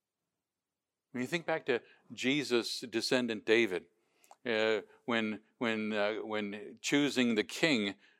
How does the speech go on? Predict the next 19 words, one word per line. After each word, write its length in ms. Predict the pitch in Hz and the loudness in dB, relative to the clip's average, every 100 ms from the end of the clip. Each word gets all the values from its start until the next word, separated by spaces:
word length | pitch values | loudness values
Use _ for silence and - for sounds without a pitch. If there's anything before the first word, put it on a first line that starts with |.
| _ | _
you 120 | 120 113 | -6 -2
remember 300 | 113 131 117 | 0 6 10
all 160 | 131 | 10
the 140 | 123 101 | 8 4
handsome 480 | 120 131 - 127 | 2 0 0 0
brothers 500 | 110 117 135 117 104 | 4 6 6 4 2
lined 400 | 101 107 127 139 | 2 4 4 4
up 220 | 135 131 - | 4 2 0
to 80 | |
be 120 | 104 104 | -6 -6
<laughs> 0 | |
chosen 540 | - 113 123 - 135 | 2 4 4 2 -2
as 140 | 110 107 | -2 -4
the 80 | |
next 300 | 104 110 - | -4 -4 -6
king. 340 | - 143 139 123 _ _ _ _ _ _ _ _ _ - | -8 -6 -6 -8 _ _ _ _ _ _ _ _ _ -8
God 300 | 110 120 131 | 6 8 8
instructed 580 | 123 113 - 127 127 113 | 6 0 4 4 4 0
Samuel 800 | - 120 120 120 120 120 117 107 | 0 0 2 0 0 0 -2 -8